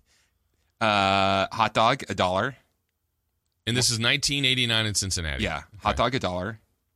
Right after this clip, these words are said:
Speaker 1: You want a brat? Dollar fifty. Super dog,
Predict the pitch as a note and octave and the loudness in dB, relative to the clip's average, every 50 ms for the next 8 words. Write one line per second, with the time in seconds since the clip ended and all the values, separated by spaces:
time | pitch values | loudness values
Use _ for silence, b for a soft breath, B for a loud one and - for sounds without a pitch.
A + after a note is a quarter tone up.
0 | _ _ - G#2 G2+ F#2+ E2+ D#2+ G2 F#2+ F#2+ A#2 C3 - - _ _ _ _ - | _ _ -4 -4 -2 -2 -2 -2 0 0 2 0 0 -2 -8 _ _ _ _ -2
1 | F#2+ G2 G#2 A2 - - G2+ F2+ - G2+ F#2+ F#2+ A2 A2 - _ _ _ _ _ | 0 0 0 0 0 -2 -4 -4 -4 -6 -6 -6 -6 -8 -10 _ _ _ _ _
2 | _ - - - - - C#3 E3 G#3 - D3+ A#2+ F2+ G2+ F2+ F2+ F2+ F#2 F#2 - | _ -18 -16 -12 -6 -2 -2 -2 0 0 0 0 0 0 0 0 0 0 -2 -6